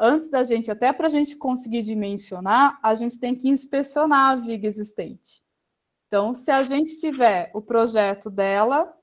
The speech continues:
a gente pega no projeto as dimensões, qual que foi a classe de resistência do concreto, pra gente fazer uma expectativa. Mas lá na obra,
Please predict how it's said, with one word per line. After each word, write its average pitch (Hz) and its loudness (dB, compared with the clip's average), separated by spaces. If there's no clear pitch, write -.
a 214 4
gente 226 -4
pega 220 2
no 208 -2
projeto 208 -2
as 190 -8
dimensões, 254 -4
qual 226 4
que 226 -18
foi 220 0
a 214 4
classe 208 -2
de 214 -8
resistência 202 -4
do 190 -12
concreto, 240 0
pra 220 -2
gente 214 -8
fazer 220 0
uma 226 -4
expectativa. 240 -4
Mas 226 4
lá 277 10
na 269 8
obra, 220 6